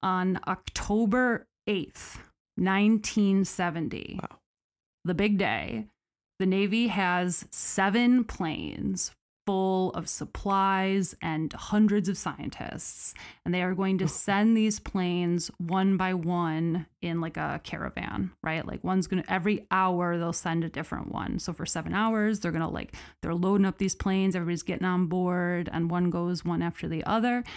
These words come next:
Speaker 1: And then that gives people in Antarctica, like, right, where, again, not a, not a, not a ton of manpower,
Speaker 2: Yeah.
Speaker 1: right? But they have time to, like, get stuff off the plane and, like, h-, give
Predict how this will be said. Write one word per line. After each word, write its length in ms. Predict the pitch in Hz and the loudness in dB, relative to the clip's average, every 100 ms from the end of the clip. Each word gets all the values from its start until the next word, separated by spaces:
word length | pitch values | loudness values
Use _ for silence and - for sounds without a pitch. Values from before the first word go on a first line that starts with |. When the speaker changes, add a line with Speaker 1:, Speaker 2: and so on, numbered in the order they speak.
| - - | -14 -12
Speaker 1:
And 120 | - 170 | -4 -2
then 220 | 165 170 | 0 0
that 240 | 175 165 - | 0 -4 -2
gives 300 | 185 170 - | -2 -2 -4
people 640 | - 180 180 165 160 175 _ _ _ _ _ | -4 -4 -2 -2 -4 -8 _ _ _ _ _
in 180 | 190 190 | 2 4
Antarctica, 800 | 185 165 226 180 202 - 190 185 | 4 0 -2 0 0 2 0 2
like, 320 | 196 180 180 | 2 2 0
right, 240 | 180 180 180 | 2 0 0
where, 440 | 180 180 185 190 - | 0 0 2 0 -2
again, 320 | 180 190 180 | -2 2 4
not 240 | 185 185 180 | 4 2 0
a, 180 | 180 160 - _ | -2 -4 -12 _
not 260 | - 202 196 | 0 2 4
a, 240 | 185 - | 0 2
not 200 | 202 190 | 2 2
a 60 | 180 - | -2 -4
ton 320 | - 214 233 | 0 4 4
of 160 | 208 | 4
manpower, 600 | 175 - 175 156 - 175 | 2 0 0 -2 2 4
Speaker 2:
Yeah. 100 | 185 | 4
Speaker 1:
right? 200 | 180 190 | 2 0
But 180 | 185 175 - | -2 -4 -6
they 80 | 185 | -4
have 140 | 175 170 | -4 -4
time 260 | - 165 | -4 -4
to, 100 | - | -2
like, 300 | - 85 - - - - - _ - | -4 -4 -6 -12 -16 -18 -20 _ -8
get 160 | 180 | -6
stuff 240 | - - 165 | -4 -4 -4
off 160 | - | -4
the 80 | - | -4
plane 460 | 214 370 254 185 175 | 0 2 2 2 2
and, 120 | 175 | 2
like, 280 | 170 160 - - - | 0 -4 -10 -16 -14
h-, 140 | - | -8
give 320 | 185 170 - | -6 -6 -8